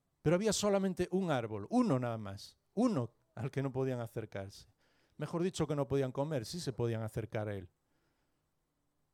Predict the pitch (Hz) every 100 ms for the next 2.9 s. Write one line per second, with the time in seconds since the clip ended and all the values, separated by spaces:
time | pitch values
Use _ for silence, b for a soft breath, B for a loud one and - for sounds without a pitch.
0 | _ _ _ _ _ _ _ _ - 120
1 | 135 127 143 190 165 - 143 131 - _
2 | - 123 120 107 - 110 98 95